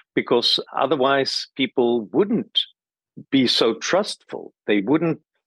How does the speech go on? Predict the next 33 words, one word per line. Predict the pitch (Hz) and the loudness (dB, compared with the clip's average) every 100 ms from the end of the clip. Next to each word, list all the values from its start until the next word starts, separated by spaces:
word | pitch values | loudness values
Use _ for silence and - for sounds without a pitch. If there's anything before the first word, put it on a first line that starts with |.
| - | -8
continue | 131 120 - 131 127 | -6 -2 0 0 0
to | - 113 | 0 -4
believe | 95 113 123 113 | 0 0 0 -2
the | 87 | -4
statements | - - 117 117 - 120 117 - - | -8 -2 -2 -2 -4 -2 -2 -4 -2
of | 95 82 | -2 -2
businesses | 113 107 - 107 107 - 117 110 113 110 - | -2 -2 -2 -2 -2 -2 0 2 2 -2 -10
and | 95 98 | -10 -6
the | 98 | -6
reports | 87 98 - 104 101 - - | -2 -2 0 0 0 -2 -2
they | 110 104 98 - | 0 0 0 0
get. | 110 113 - - | 0 0 -10 -8
The | 104 101 _ | -4 -4 _
fact | 139 127 _ | -2 -2 _
that | - | -4
they | 120 113 | 2 2
are | 110 | 2
destroyed | - 110 - - 131 127 117 92 | 0 -4 -6 -4 0 2 2 -2
once, | 92 110 156 104 - - _ _ | -4 -2 0 -2 -6 -12 _ _
you | 117 | -10
begin | 110 127 - 160 131 - | -6 -6 -2 -2 -2 -4
to | 107 | -8
doubt | 92 147 147 98 | -2 0 0 -2
that | 107 - | -4 0
they're | 101 | 0
sincere. | 98 - 98 - - 208 143 - - - | 0 -4 -4 -4 0 2 2 -4 -16 -4
If | 117 - - | -4 -4 0
they've | 127 123 95 | 2 2 0
broken | 120 117 - 107 | -2 0 -4 -4
the | 110 | -2
law | 113 139 | -2 0
or | 107 | -2
something, | 90 87 85 87 | -2 -8 -10 -12